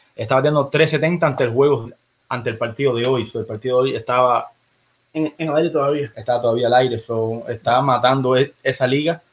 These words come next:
Speaker 2: ¿Los cubanoamericanos?
Speaker 1: Los cuba-, Ray Hernández están en la otra liga,
Speaker 2: No,
Speaker 1: ya
Speaker 2: él me,
Speaker 1: con
Speaker 2: él me mandó un
Speaker 1: Washington,
Speaker 2: video.
Speaker 1: y dio dos
Speaker 2: Dos
Speaker 1: jonrones.
Speaker 2: descomunales.
Speaker 1: Dio dos jonrones que no
Speaker 2: Él
Speaker 1: han
Speaker 2: me mandó
Speaker 1: caído
Speaker 2: un video
Speaker 1: tampoco,
Speaker 2: que
Speaker 1: dio dos palos.
Speaker 2: si quieres los palos, ve pa el, el,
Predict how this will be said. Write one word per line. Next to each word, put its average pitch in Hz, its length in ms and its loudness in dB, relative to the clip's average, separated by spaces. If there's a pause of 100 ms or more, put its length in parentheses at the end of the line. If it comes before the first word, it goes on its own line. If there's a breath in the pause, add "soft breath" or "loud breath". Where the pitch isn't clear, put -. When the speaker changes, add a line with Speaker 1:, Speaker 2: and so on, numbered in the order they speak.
(280)
Speaker 2:
¿Los 175 140 0
cubanoamericanos? 165 680 2
Speaker 1:
Los 123 160 -4
cuba-, 123 320 -6 (240)
Ray 143 220 0
Hernández 151 420 4
están 139 580 0
en 131 180 0
la 123 140 4
otra 139 160 2
liga, 165 260 4
Speaker 2:
No, - 60 6
Speaker 1:
ya 208 60 6 (140)
Speaker 2:
él 143 40 6
me, 143 80 4
Speaker 1:
con 135 80 0
Speaker 2:
él - 60 2
me 156 100 6
mandó 196 220 6
un 202 60 8
Speaker 1:
Washington, 196 40 4
Speaker 2:
video. 202 380 6
Speaker 1:
y 131 60 -2
dio 147 160 0
dos - 120 -6
Speaker 2:
Dos 175 140 2
Speaker 1:
jonrones. 165 400 0
Speaker 2:
descomunales. 175 560 2
Speaker 1:
Dio - 80 2
dos 143 80 0
jonrones 143 300 -4
que 127 100 -10
no 131 60 -4
Speaker 2:
Él 160 40 -2
Speaker 1:
han 170 60 -2
Speaker 2:
me - 60 2
mandó 196 100 2
Speaker 1:
caído 196 100 6
Speaker 2:
un 180 60 -6
video 202 100 8
Speaker 1:
tampoco, 240 140 6
Speaker 2:
que - 80 6
Speaker 1:
dio 131 140 4
dos 127 140 -2
palos. 156 280 2
Speaker 2:
si 190 60 0
quieres 202 200 4
los 202 180 4
palos, 233 320 4
ve 214 140 0
pa 190 500 2
el, 170 120 0 (100)
el, 165 440 -2